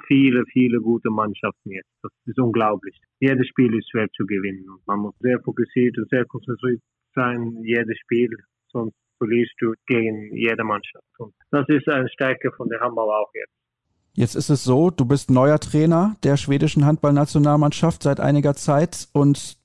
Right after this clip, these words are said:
Speaker 2: du hast bislang eigentlich nie die Gelegenheit gehabt, deine Mannschaft zu trainieren vor Zuschauern. Wie nimmst du das wahr? Ist das für dich schwierig, diese Aufgabe?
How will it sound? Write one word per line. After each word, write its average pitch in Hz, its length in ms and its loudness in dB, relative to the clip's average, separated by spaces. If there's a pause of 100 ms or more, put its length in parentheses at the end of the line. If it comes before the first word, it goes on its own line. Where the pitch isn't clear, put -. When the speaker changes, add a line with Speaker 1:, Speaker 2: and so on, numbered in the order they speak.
Speaker 2:
du 139 120 4
hast - 280 0
bislang 147 340 2
eigentlich 139 300 0
nie 160 160 4
die 151 80 -2
Gelegenheit 143 640 2
gehabt, 139 300 0
deine 135 180 4
Mannschaft 139 360 2
zu 135 120 -4
trainieren 139 440 2
vor 123 220 -2
Zuschauern. 101 640 0 (560)
Wie 151 240 2
nimmst 151 300 2
du 151 40 2
das 135 200 2
wahr? 139 200 2
Ist - 120 -4
das 143 120 -2
für 143 100 0
dich 135 300 -2
schwierig, 160 580 0
diese 151 260 0
Aufgabe? 156 640 0